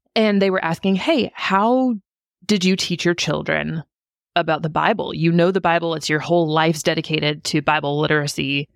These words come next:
biblical literacy. How are you teaching your boys?" He said, "Well, I actually, they're nine and eleven, and the nine-year-old still, I do not have Old Testament conversations with.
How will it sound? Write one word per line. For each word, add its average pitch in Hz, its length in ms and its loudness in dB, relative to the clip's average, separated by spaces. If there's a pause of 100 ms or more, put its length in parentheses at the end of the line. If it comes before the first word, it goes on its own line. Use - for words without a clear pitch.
biblical 160 280 -2
literacy. 147 540 -2 (100)
How 190 120 -2
are 214 40 2
you 220 80 0
teaching 202 260 2
your 202 100 2
boys?" - 440 0 (460)
He - 80 -2
said, 190 180 2
"Well, 160 380 -2 (160)
I 202 640 0
actually, 175 640 0 (200)
they're 156 240 2 (340)
nine 160 300 2
and 240 80 2
eleven, 190 500 2 (640)
and 175 180 0 (180)
the 165 120 0
nine-year-old 180 560 2
still, 156 640 -2
I 160 140 0
do 170 120 -2
not 170 180 -2
have 160 140 0
Old 156 180 0
Testament 151 360 -12
conversations 143 640 -12
with. - 300 -16